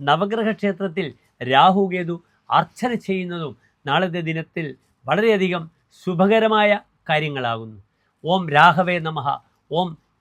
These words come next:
കേതവേ നമഃ എന്ന പഞ്ചാക്ഷരി മന്ത്രം ഒരു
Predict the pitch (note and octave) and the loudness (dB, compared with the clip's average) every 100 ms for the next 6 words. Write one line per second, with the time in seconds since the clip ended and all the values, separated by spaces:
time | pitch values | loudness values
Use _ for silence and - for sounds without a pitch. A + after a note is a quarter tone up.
0 | - F#3 G#3+ G#3+ G3 E3+ D3+ C3+ A#2 - | 4 6 6 4 2 2 -2 -4 -6 -8
1 | _ D#3+ F3+ F3 E3 G3+ - G#3+ G3 E3+ | _ -6 -2 0 0 -2 -2 -2 -2 -2
2 | F3+ G3+ A3 C3+ _ _ _ F3 | -2 2 2 0 _ _ _ -8